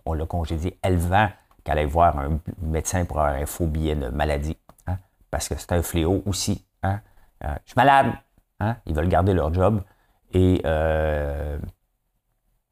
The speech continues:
alors qu'ils savaient qu'ils se faisaient mettre dehors ou qu'ils partaient, mais pour être payés à rien faire puis profiter du système, il y a des employés qui font ça. En France,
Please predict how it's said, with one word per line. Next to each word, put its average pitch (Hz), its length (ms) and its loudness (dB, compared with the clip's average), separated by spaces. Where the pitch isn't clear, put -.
alors 95 260 4
qu'ils 87 100 -2
savaient 95 320 2
qu'ils - 100 -14
se - 80 -12
faisaient 87 220 0
mettre 82 160 0
dehors 85 320 0
ou 95 60 2
qu'ils - 160 -8
partaient, 92 400 -4
mais 104 500 2
pour 90 160 2
être 92 180 2
payés 90 400 0
à 87 100 0
rien 82 260 -2
faire 87 200 0
puis - 120 -12
profiter - 340 -6
du 78 80 -4
système, 123 340 -4
il 82 80 -2
y 78 40 -4
a 78 40 -2
des 78 80 -2
employés 90 220 -2
qui 92 80 -10
font 62 200 -8
ça. 65 120 -12
En 117 120 6
France, 170 720 0